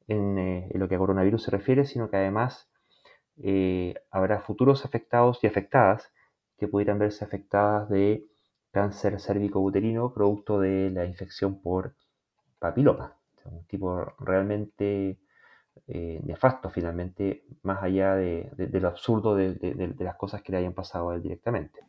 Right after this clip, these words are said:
Y yo cre-, creo que, bueno, esto, eh, echa,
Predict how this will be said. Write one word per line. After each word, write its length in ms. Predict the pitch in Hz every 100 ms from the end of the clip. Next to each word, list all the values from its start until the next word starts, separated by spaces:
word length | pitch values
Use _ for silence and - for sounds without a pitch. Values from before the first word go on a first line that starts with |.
| _
Y 180 | 98 104
yo 100 | 107
cre-, 160 | 113 -
creo 180 | 110
que, 100 | 107
bueno, 260 | 104 107 87 - - - - _ _ _ _ -
esto, 340 | 104 110 104
eh, 400 | 101 95 90 87 85 _ _ _ _ _ _ _ _ _ _ _ _ _ -
echa, 560 | 110 113 104 104 -